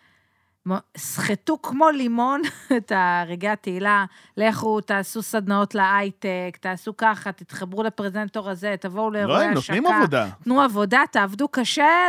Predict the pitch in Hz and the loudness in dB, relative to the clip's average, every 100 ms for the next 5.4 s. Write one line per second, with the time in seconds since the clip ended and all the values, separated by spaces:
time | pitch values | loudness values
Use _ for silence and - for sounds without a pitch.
0 | 320 233 208 208 202 202 220 185 156 143 | 4 2 0 -2 -4 -2 0 -2 0 0
1 | 220 143 123 165 202 151 117 110 160 151 | 0 -2 -4 -4 -2 -4 -2 0 0 0
2 | 151 160 147 123 - 117 107 104 107 107 | -2 -2 -4 -6 -4 -4 -6 -8 -8 -6
3 | 110 95 98 95 98 95 - 165 202 165 | -6 -8 -10 -12 -10 -10 -8 -6 -4 -4
4 | 117 95 92 185 185 185 185 175 175 170 | -6 -8 -6 -4 -4 -6 -8 -12 -12 -14
5 | - 180 107 113 | -12 -12 -8 -6